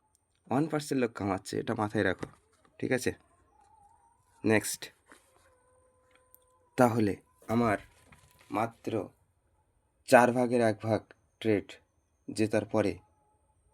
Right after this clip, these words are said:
আমি কেন এত সামান্য লসে মার্কেটে টিকেছিলাম, তার একমাত্র হোলি গ্রেল বা সিক্রেট যেটাকে বলতে পারো, game of secret actual trading is risk reward। এটা তোমার তখনই বুঝতে পারবে যখন তুমি একাধিক সময় অতিক্রম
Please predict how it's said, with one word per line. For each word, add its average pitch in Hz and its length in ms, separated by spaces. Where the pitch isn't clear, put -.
আমি 110 200
কেন 120 120
এত 110 80
সামান্য 107 320
লসে 104 260
মার্কেটে 98 380
টিকেছিলাম, 98 500
তার 101 160
একমাত্র 123 400
হোলি 117 260
গ্রেল 107 200
বা 107 100
সিক্রেট 143 360
যেটাকে 110 320
বলতে 101 200
পারো, 98 120
game 139 200
of 131 140
secret 127 260
actual 131 360
trading 123 260
is 107 60
risk 135 240
reward। 107 520
এটা 127 180
তোমার 131 160
তখনই 135 300
বুঝতে 120 180
পারবে 117 180
যখন 110 200
তুমি 113 120
একাধিক 117 300
সময় 107 280
অতিক্রম - 380